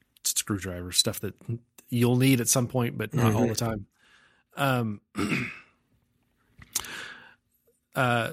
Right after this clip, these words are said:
Speaker 1: so his mom asks him to, to, to go out to the shop and get some tools to work on the dad's chair. So he goes out there and he finds, um,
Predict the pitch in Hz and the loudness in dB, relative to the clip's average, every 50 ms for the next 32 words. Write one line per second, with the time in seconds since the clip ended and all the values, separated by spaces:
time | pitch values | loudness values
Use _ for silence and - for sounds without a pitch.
0 | - - - - 147 135 127 123 117 131 131 120 135 135 135 127 123 123 120 117 | -2 0 0 2 4 2 2 2 0 -2 -2 0 0 0 0 0 0 2 2 2
1 | - - 117 117 113 110 107 107 - - - - 113 104 101 - _ _ _ _ | 2 2 0 -4 -4 -4 -6 -6 -6 -4 -4 -4 -4 -6 -8 -12 _ _ _ _
2 | _ _ _ - - 117 107 113 104 104 101 - - - - 107 95 98 - _ | _ _ _ 0 0 2 4 4 4 2 2 0 -2 -4 -4 -4 -4 -6 -10 _
3 | _ _ - - - - 101 98 98 - _ _ _ _ _ - 104 98 92 87 | _ _ -4 -2 0 0 0 -2 -2 -6 _ _ _ _ _ -6 -4 -4 -4 -4
4 | - - _ _ _ _ _ - - 113 - - 98 - - 101 92 90 - - | -8 -10 _ _ _ _ _ -6 -4 -2 -2 -2 -2 -2 -2 -2 0 0 0 0
5 | 101 95 95 - 98 90 95 - - - - 104 95 95 90 87 - - - - | -2 -4 -6 -6 -8 -8 -10 -12 -18 -8 -6 -4 -4 -2 -2 0 0 0 0 -4
6 | 95 92 - - - _ _ _ _ _ - - 123 113 117 120 117 110 110 104 | -8 -12 -14 -16 -18 _ _ _ _ _ -6 -2 0 2 2 2 2 2 0 -2
7 | - - 104 101 98 95 - _ _ _ _ _ _ _ - - 110 101 - - | -4 -6 -6 -6 -8 -8 -10 _ _ _ _ _ _ _ -8 -6 -6 -4 -2 0
8 | 107 101 98 95 95 95 - - - _ _ _ _ _ _ _ _ _ _ _ | 0 0 0 0 0 0 0 0 -2 _ _ _ _ _ _ _ _ _ _ _
9 | _ _ _ _ _ _ _ _ _ _ _ _ _ _ _ _ _ _ _ _ | _ _ _ _ _ _ _ _ _ _ _ _ _ _ _ _ _ _ _ _
10 | _ _ _ _ - - - - - 113 107 104 104 101 101 98 - | _ _ _ _ -10 -10 -8 -6 -2 0 0 2 2 0 0 -2 -4